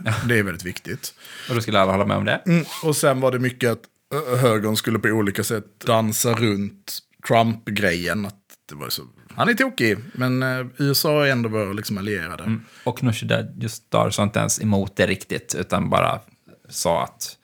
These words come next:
Speaker 1: "Ja, men man kan också vara lite tydligare i kritiken mot Trump." Trump.
Speaker 2: Ja, de har ändå hotat vårt grannland och så vidare. Så.
Speaker 1: <laughs>
Speaker 2: Eh, men, men det är så, och hon kunde ju heller inte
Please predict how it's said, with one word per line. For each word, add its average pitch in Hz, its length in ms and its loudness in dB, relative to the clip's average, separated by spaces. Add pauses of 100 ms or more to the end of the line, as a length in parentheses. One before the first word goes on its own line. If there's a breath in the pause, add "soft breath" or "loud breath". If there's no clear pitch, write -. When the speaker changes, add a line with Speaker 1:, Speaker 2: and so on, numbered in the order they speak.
(260 loud breath)
Speaker 1:
"Ja, 120 640 0
men 104 720 0
man 101 180 -4
kan 95 120 -2
också 98 200 -6
vara 107 100 -4
lite 92 160 -4
tydligare 107 380 0
i 117 40 -6
kritiken 107 500 -4
mot 107 160 -10
Trump." - 240 -12 (240)
Trump. - 280 -2
Speaker 2:
Ja, 139 320 2
de 131 100 -2
har 123 60 -2
ändå 113 120 0
hotat 101 420 -4
vårt 92 160 -10
grannland 87 420 -2 (140)
och - 60 -6
så - 120 0
vidare. 185 160 2
Så. - 120 -6 (220 loud breath)
Speaker 1:
<laughs> - 240 -8
Speaker 2:
Eh, 139 120 6 (580)
men, 170 180 2
men 180 260 0
det 170 140 2
är 160 80 2
så, - 120 -6
och 170 260 0
hon 147 520 2 (400)
kunde 151 320 2
ju 143 80 4
heller 147 260 2
inte 113 500 0